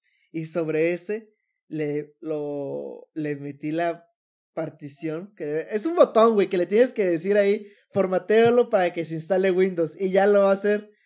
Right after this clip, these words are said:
Y ya nada más le di "Siguiente, siguiente, siguiente". Y tardó, ¿qué habrá sido? Como diez minutos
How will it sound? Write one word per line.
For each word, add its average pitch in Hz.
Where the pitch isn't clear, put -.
Y 208
ya 240
nada 269
más 269
le 269
di 262
"Siguiente, 269
siguiente, 254
siguiente". 240
Y 202
tardó, 196
¿qué 202
habrá 208
sido? 196
Como 147
diez 208
minutos 240